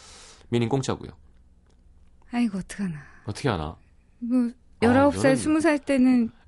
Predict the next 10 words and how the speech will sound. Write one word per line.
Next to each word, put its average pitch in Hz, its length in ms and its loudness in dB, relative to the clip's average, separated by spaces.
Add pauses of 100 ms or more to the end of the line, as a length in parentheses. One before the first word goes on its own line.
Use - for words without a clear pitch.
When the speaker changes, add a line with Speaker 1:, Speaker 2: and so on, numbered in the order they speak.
Speaker 1:
에이오에서 220 680 4
정남이가 156 560 -4
훅 - 480 -10
떨어지네요, 180 420 2
진짜. 90 260 -10
에이오에서. 139 840 0 (720)
Speaker 2:
헤이요, 294 380 2
헤이요. 254 340 2
Speaker 1:
이 175 60 0
자식이. 98 500 -8